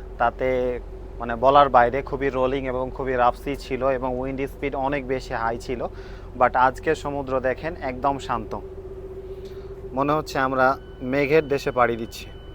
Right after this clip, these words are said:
চারপাশে তুলার মতো মেঘ ছড়িয়ে আছে এবং আমাদের সমুদ্র, আমার, আমাদের শিপ যেন মনে হচ্ছে আমরা মেঘের দেশে আস্তে আস্তে এগিয়ে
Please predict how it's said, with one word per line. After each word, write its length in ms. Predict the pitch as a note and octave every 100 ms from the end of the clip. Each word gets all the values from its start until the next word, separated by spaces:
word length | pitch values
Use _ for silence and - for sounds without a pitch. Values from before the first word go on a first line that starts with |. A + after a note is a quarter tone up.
| - - - - - - - - - - - - - - -
চারপাশে 640 | C#3+ C#3+ - D3+ D3 D#3 D3+ D#3+ - - - - - - - - - - - - - - - - - - -
তুলার 300 | D#3+ E3 D#3
মতো 200 | D3 C#3+ C3+
মেঘ 140 | C#3 B2+ -
ছড়িয়ে 340 | C#3 B2+ B2 A2+
আছে 200 | - F#3+ F3
এবং 120 | B2+ B2+ B2
আমাদের 300 | B2 B2 B2 -
সমুদ্র, 320 | C3 C3+ B2+ C3 A#2+
আমার, 200 | B2 B2+ B2
আমাদের 400 | B2+ C3 B2+ C3 -
শিপ 160 | C#3+ B2+
যেন 120 | B2+ B2 B2
মনে 140 | B2+ B2+
হচ্ছে 220 | - D3+ - - - - A#2+
আমরা 160 | A#2 A#2
মেঘের 280 | B2+ B2 C3 B2
দেশে 240 | B2 B2+ C3+ - - A2+
আস্তে 200 | A#2 - B2
আস্তে 160 | - B2+
এগিয়ে 200 | A#2 C3